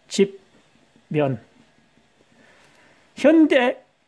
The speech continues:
글자는 이 글자가 만들어진 시기는 과거입니다. 이천 년, 천 년, 길게는 오천 년 전에 만들어졌기 때문에 현대의 집이 아니고 과거,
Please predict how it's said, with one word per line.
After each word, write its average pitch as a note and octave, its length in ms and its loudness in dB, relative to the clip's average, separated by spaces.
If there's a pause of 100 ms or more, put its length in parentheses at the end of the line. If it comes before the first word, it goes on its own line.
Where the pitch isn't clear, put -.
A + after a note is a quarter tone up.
글자는 A3+ 680 -2 (200)
이 C4 180 -4
글자가 B3+ 720 -4
만들어진 F3+ 580 -8
시기는 D#3 500 -14 (100)
과거입니다. F3+ 640 -6 (760)
이천 G3+ 320 0
년, F3+ 240 -2
천 E3+ 220 -4
년, F#3+ 240 -4 (460)
길게는 G3 500 0
오천 A#3 300 0
년 G#3 160 -4
전에 F3+ 240 -4
만들어졌기 D3+ 840 -8
때문에 C#3 540 -8 (440)
현대의 A3+ 580 0 (920)
집이 G#3 260 0
아니고 C#3 580 -4 (140)
과거, D#3+ 480 -6